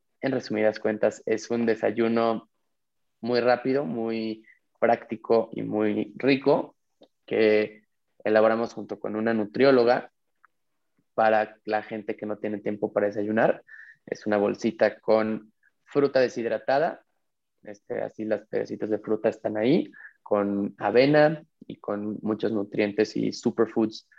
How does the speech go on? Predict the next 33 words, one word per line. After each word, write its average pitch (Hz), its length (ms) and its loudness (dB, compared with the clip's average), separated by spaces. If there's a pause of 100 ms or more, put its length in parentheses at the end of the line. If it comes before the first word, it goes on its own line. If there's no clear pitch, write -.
(720)
para 98 260 2
suplir 104 840 -6
con 107 280 -6
todas 113 200 4
las 107 100 0
necesidades 104 720 -2
de 104 140 -2
un 107 180 -6
desayuno. 110 600 -2 (680)
Y 107 120 0
pues 104 200 2
básicamente 110 600 -2
es 113 60 -6
muy 113 200 -2
rápido 113 560 0
porque 110 280 -12
solamente 110 460 0
abres 110 160 2
la 107 60 0
bolsita, 120 600 -2
echas - 580 -8
todo 110 300 4
a 107 100 4
la 107 220 0
licuadora, 107 600 0 (240)
le 117 120 -14
echas 107 240 -10
hielos, 139 320 0
le 113 80 -4
echas 113 180 -10
leche, 117 240 -4
lo 107 80 0
licúas 131 540 2